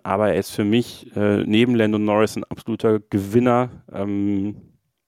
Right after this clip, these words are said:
ja, ich, ich, ich, t-, tatsächlich würde ich sagen, sogar der größte Gewinner eigentlich des Wochenendes, weil's eben nicht im Auto steckte, äh,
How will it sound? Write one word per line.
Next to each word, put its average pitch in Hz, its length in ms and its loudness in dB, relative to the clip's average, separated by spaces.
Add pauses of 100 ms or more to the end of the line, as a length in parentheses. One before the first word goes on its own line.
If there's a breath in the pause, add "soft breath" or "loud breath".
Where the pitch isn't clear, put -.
(240)
ja, 135 280 0
ich, 127 160 -12
ich, - 240 -12
ich, 120 120 -10
t-, - 300 -12
tatsächlich 151 440 -8
würde 143 120 -10
ich 139 60 -10
sagen, 143 340 0
sogar 127 140 0
der 113 100 0
größte 117 460 2
Gewinner 101 380 -4 (120)
eigentlich 98 480 -4
des - 160 -10
Wochenendes, 98 420 -6
weil's 107 220 0
eben 110 260 0
nicht 131 220 2
im 110 100 -2
Auto 113 300 -2
steckte, - 540 -8
äh, - 160 -10